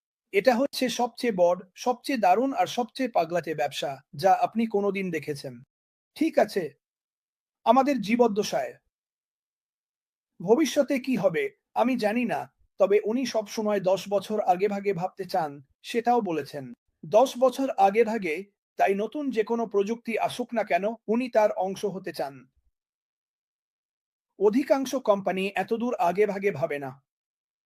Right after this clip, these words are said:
তারা ভাবে, "ঠিক আছে, আগামী সপ্তাহে আমরা কি করব?" এই লোকটা ভবিষ্যতের কথা ভাবছেন। এক বছর নয়, দশ বছরও নয়, শত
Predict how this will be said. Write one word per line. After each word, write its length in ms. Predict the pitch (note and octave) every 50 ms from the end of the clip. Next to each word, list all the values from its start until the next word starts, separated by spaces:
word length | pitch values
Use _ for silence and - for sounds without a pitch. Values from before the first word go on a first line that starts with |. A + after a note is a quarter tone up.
| _ _ _ _ _ _ _ _ _ _ _ _ _ _ _ _
তারা 240 | - E3+ F#3+ G#3+ A3+
ভাবে, 400 | G3 E3+ G#3 G#3 G3+ F3+ F3+ F#3 - -
"ঠিক 220 | - C#4+ - -
আছে, 360 | B3 A#3 - - D#3+ C#3+ C#3 -
আগামী 340 | - F3+ F#3 F#3 A3 A#3 A#3
সপ্তাহে 540 | A3+ - G3+ G3 - - G#3 F3 F3+ F#3 F#3
আমরা 240 | - F3+ F3+ F3+ F3
কি 180 | - G#3+ A3+
করব?" 400 | A3+ - G3 F3+ D#3+ C#3+ C3+ A2+ - _ _ _ _ _ _ _ _ _ _ _ _ _ _ _
এই 180 | - G#3 A#3 A#3+
লোকটা 360 | A#3+ A#3 B3+ B3 - - C#4
ভবিষ্যতের 600 | A#3 D#3+ F3+ G3 B3 A3+ - - A#3 A#3 A#3 A3 G#3+
কথা 280 | - F3+ E3+ E3 G3
ভাবছেন। 540 | - - - - - - - D#2+ D2 C2+ - _ _ _ _ _ _ _ _ _ _ _ _ _ _ _ _ _ _ _ _ _ _ _ -
এক 240 | G3+ A3+ B3 A#3 A3
বছর 320 | A#3 B3 A3+ - B3+ B3+
নয়, 320 | A#3 G#3 F3 E3 D#3+ D#3 C#3+ _ _ _ _ -
দশ 240 | D3+ F3+ A#3 C4 B3+ - G3+
বছরও 360 | A3 A3+ A3 A3+ G#3+ G3 F#3
নয়, 240 | E3+ D3 C3+ B2+ A#2+ _ _ _ _ _ _ _ _ _ _ _ _ _
শত 320 | - - - B3+ B3+ -